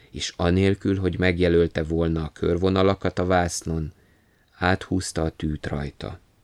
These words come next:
A barna szál tövében apró bog maradt a kendőn.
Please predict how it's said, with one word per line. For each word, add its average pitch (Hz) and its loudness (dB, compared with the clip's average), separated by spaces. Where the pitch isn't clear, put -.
A - -10
barna 127 2
szál 110 2
tövében 98 2
apró 92 2
bog 85 2
maradt 80 0
a 78 -2
kendőn. 78 -2